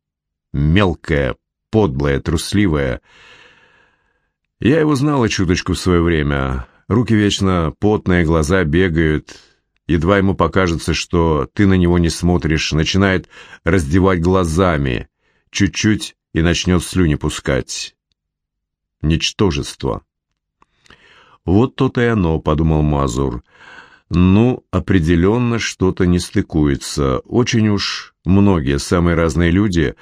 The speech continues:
его характеризуют как форменное ничтожество. Да и своим эмигрантским прозябанием он это доказал. Должен быть кто-то другой, умный, хитрый, коварный, способный на нестандартные ходы вроде сегодняшнего.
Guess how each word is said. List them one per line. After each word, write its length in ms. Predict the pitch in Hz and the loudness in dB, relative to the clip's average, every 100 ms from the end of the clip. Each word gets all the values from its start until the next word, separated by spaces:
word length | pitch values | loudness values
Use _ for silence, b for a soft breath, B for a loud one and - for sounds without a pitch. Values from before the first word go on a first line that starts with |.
| B B B | B B B
его 220 | 87 104 | 0 2
характеризуют 800 | 101 92 80 92 87 76 95 87 | 0 -2 0 0 0 2 0 0
как 300 | 90 82 - _ _ _ _ | -2 -2 -6 _ _ _ _
форменное 720 | - 113 123 110 107 101 98 | -4 0 0 0 0 0 0
ничтожество. 960 | 95 85 - 90 76 65 - 71 67 60 B B B B B - | -2 -4 -2 0 0 -2 -8 -4 -4 -4 B B B B B -10
Да 400 | 71 85 82 80 | -2 2 2 0
и 160 | - | -2
своим 600 | 82 - 90 90 85 78 - _ _ _ _ _ _ _ _ _ | -4 0 0 2 0 -4 -8 _ _ _ _ _ _ _ _ _
эмигрантским 920 | 92 95 87 92 90 - 82 73 62 _ | 0 2 2 0 0 -2 0 0 -4 _
прозябанием 840 | 78 85 85 73 107 104 76 67 - | -2 0 0 0 0 2 0 -2 -4
он 180 | 78 78 | -2 0
это 180 | - 62 | -2 -4
доказал. 800 | 78 80 76 69 65 64 57 - _ _ b b b b b b _ | -4 -2 -2 -2 -2 -2 -6 -12 _ _ b b b b b b _
Должен 380 | 85 143 143 139 | 0 2 2 0
быть 260 | 139 135 - | 0 0 -2
кто-то 340 | 117 127 123 | -2 0 0
другой, 460 | 123 120 120 101 80 | 0 0 0 0 0
умный, 500 | - 117 98 82 78 | 0 0 2 0 -2
хитрый, 580 | 110 117 87 76 69 | -2 -2 0 0 0
коварный, 560 | 64 80 80 107 90 76 | 0 0 0 0 0 -2
способный 580 | - 85 - 110 101 92 | -2 -4 0 0 2 2
на 340 | 87 87 85 82 | 2 2 0 0
нестандартные 880 | 90 - 90 85 104 123 107 104 | -2 0 0 0 0 -2 0 0
ходы 420 | 95 98 90 101 90 | 0 -2 0 2 2
вроде 360 | 87 90 82 | 2 0 -2
сегодняшнего. 1000 | - 90 87 71 71 - 73 67 67 60 | -2 0 0 0 -2 -4 -4 -2 -2 -4